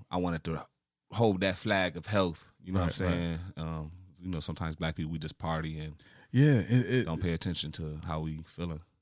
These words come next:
Speaker 2: Right. It's a lot of us don't, <clears throat> I don't know if we don't care
Speaker 1: Yeah.
Speaker 2: or don't care to know.
Speaker 1: Right.
Speaker 2: Like at work, they, I don't know if they do that at Mobus, but
Speaker 1: Mm.
Speaker 2: at, at Jeep, we, uh, they check our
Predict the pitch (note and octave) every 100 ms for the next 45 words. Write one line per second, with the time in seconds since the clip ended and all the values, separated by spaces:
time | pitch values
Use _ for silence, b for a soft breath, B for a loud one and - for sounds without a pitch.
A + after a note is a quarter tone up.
0 | - D3+ G#2+ G#2+ A2 - - B2 A2 B2
1 | C3 A2 A2 - - _ B2+ A2 - _
2 | _ _ - F#3 C#3+ C3 C3 C3 A#2 G#2+
3 | - A#2 B2 E3+ - - F#2+ G2+ F#2+ D#2+
4 | D#2+ C3 B2+ - C3 B2+ A#2 F#2+ G#2+ B2+
5 | D#2+ - - F#2 F2 - D2 D#2+ - -
6 | A#2 G#2+ A#2 A2 C#3 C#3 - C3 B2 -
7 | - F2 B2 A#2+ A2+ A#2+ A#2 G#2 G2 G#2
8 | B2+ A#2 G2 G#2+ G2+ G2 E2 F#2+ G#2+ G2
9 | C#3 - - A2 A#2+ A2+ G#2 G2 F2+ G#2+
10 | - C#3+ C3 A#2+ A2